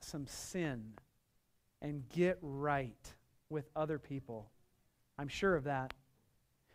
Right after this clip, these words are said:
I'm sure, God, that there are believers who have had dreams and visions of what you're doing through your word, and they,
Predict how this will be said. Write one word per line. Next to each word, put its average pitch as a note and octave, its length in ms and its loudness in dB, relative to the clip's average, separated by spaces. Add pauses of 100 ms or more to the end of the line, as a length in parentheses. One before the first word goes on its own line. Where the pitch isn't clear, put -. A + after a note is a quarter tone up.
(140)
I'm D#3+ 160 2
sure, G3+ 360 10
God, D#3 280 10
that D3+ 140 0
there E3+ 160 4
are D3+ 140 4
believers E3+ 680 4
who D#3 340 2 (300)
have E3+ 260 10
had D#3 360 8
dreams F3+ 460 4
and D3+ 120 2
visions F3+ 360 4
of C#3+ 120 0
what D#3+ 140 2
you're E3 120 2
doing F3 360 4
through E3 160 0
your C#3 120 4
word, F3 320 8
and D#3+ 100 4
they, D#3+ 160 4